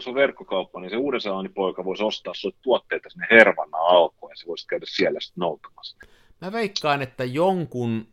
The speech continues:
Speaker 2: lainsäätäjän ja viranomaisen mielestä se olisi rikollista toimintaa.
Speaker 1: Todennäköisesti Suomessa, kun ollaan kuitenkin.
Speaker 2: Mm. Mä oon melko varma, että se ei saisi tehdä.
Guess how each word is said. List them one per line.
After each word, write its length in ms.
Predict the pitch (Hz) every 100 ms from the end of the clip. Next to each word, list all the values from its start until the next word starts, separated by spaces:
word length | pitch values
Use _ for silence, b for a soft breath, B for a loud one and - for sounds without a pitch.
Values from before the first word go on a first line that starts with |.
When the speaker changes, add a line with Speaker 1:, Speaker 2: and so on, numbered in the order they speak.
| _
Speaker 2:
lainsäätäjän 920 | 120 131 135 123 117 110 107 107 104
ja 140 | 104 101
viranomaisen 600 | 123 117 101 95 92 92
mielestä 380 | 95 95 92 95
se 180 | -
olisi 420 | 98 95 87 - - - - 107 107
rikollista 440 | 117 92 82 80
toimintaa. 600 | 87 80 71 60 - - - - - -
Speaker 1:
Todennäköisesti 760 | - 110 107 80 80 - 85 -
Suomessa, 340 | - 82 76 -
kun 140 | 71
ollaan 220 | 71 -
kuitenkin. 420 | - 76 104 92 76
Speaker 2:
Mm. 60 | - -
Mä 120 | 127 95
oon 100 | 80
melko 300 | 85 87 95
varma, 320 | 104 98 82
että 160 | -
se 140 | 76 - - 67
ei 60 | 60
saisi 340 | - 123 - -
tehdä. 160 | -